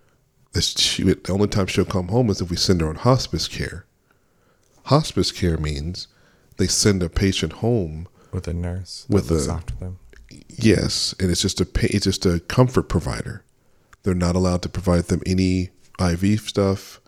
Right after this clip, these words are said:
Speaker 1: no painkillers that require, require needles, and if they can't eat for themselves, by the time they, a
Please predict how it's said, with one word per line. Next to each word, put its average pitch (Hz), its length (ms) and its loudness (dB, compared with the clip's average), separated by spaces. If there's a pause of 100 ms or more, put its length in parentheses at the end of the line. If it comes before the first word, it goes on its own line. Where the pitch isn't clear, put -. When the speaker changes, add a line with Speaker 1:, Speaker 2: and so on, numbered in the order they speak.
(500)
Speaker 1:
no 92 280 0
painkillers 104 800 0
that 82 240 -2
require, 92 380 0 (180)
require 87 560 0
needles, 95 680 -2 (960)
and 90 300 2
if 87 120 0
they 87 120 4
can't - 340 -2
eat 104 240 0
for - 140 -2
themselves, 90 380 0
by 90 60 0
the 90 120 0
time 90 220 0
they, 82 80 -2
a - 40 -6